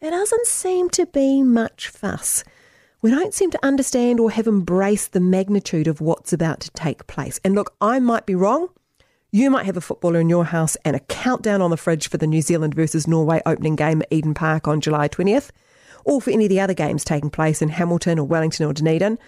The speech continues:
If I'm wrong, set me right. Reassure me, we're ready to go. But sluggish ticket sales suggest that we've been doing that Kiwi thing of waiting until the last minute to get tickets,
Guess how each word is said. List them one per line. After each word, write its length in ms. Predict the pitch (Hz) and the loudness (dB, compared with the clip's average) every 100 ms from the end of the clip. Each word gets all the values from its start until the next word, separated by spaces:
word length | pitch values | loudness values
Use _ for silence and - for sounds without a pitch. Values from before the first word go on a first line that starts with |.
| - _ | -20 _
If 140 | 190 | -2
I'm 160 | 190 185 | 2 4
wrong, 280 | 220 294 403 _ _ _ | 4 2 -4 _ _ _
set 340 | - - - | -4 -2 0
me 80 | 226 | 2
right. 320 | 214 262 - - _ _ | 2 2 -2 -8 _ _
Reassure 600 | 208 220 254 233 - 240 226 | 0 4 4 2 2 2 4
me, 240 | 160 262 _ - | 2 0 _ 0
we're 220 | 190 185 | 2 4
ready 360 | 180 208 196 | 4 4 4
to 80 | 185 | 2
go. 420 | 170 175 151 - 151 - - - - | 2 2 2 0 -4 -14 -16 -16 -8
But 160 | - 269 | -4 -2
sluggish 540 | - 262 277 294 330 | 0 0 0 0 -4
ticket 280 | - 294 285 | -2 -2 0
sales 360 | - 185 147 165 | 0 0 0 0
suggest 400 | 190 196 190 - | -2 0 0 0
that 140 | 190 | 0
we've 180 | 185 190 | 0 0
been 160 | 196 180 | 2 2
doing 240 | 170 165 | 2 2
that 220 | 156 - | 0 -2
Kiwi 420 | - 165 170 160 | -4 -2 2 2
thing 360 | 151 - - - - - _ - | 0 -4 -4 -4 -8 -20 _ -4
of 160 | 151 | 0
waiting 300 | 170 175 175 | 2 2 2
until 180 | 170 - | 0 0
the 120 | 160 | 0
last 520 | 156 170 185 180 - 170 | 2 2 2 0 0 2
minute 400 | 160 165 - - | 2 2 -2 -4
to 80 | |
get 320 | 185 156 - - | -4 -2 -4 -6
tickets, 540 | - - - - - | -10 -8 -8 -8 -10